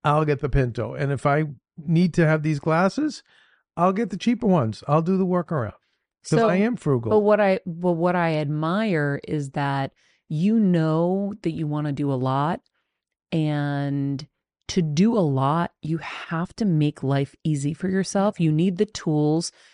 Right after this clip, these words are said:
Speaker 2: to do your job. And what the rest of us do is we suffer, we lay more anxiety on ourselves, we lay more stress on ourselves, we toil in all of it and suffer when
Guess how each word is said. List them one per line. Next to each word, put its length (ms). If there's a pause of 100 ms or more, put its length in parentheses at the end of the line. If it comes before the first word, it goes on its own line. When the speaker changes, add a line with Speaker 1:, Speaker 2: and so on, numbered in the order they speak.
(160)
Speaker 2:
to 100
do 120
your 200
job. 560
And 160
what 180
the 100
rest 420
of 100
us 220
do 360 (380)
is 180
we 140
suffer, 760 (300)
we 280
lay 440
more 380
anxiety 640
on 120
ourselves, 560
we 100
lay 160
more 300
stress 420
on 120
ourselves, 580 (320)
we 140
toil 500
in 100
all 240
of 120
it 240 (280)
and 160
suffer 480
when 520